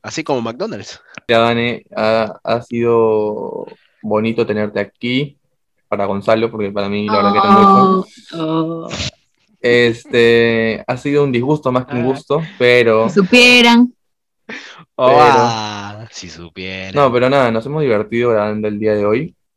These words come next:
Speaker 2: Así que antes de pasar a los avisos parroquiales, ¿quieres despedirte?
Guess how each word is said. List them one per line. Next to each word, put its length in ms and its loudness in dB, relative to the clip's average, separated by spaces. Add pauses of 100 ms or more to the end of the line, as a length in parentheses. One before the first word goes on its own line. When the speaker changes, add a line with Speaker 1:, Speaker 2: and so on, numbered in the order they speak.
(160)
Speaker 2:
Así 320 -10
que 240 0
antes 280 -4
de 80 -6
pasar 360 2
a 60 2
los 300 -2
avisos 460 -4 (160)
parroquiales, 1080 -2 (840)
¿quieres 240 -2
despedirte? 600 -4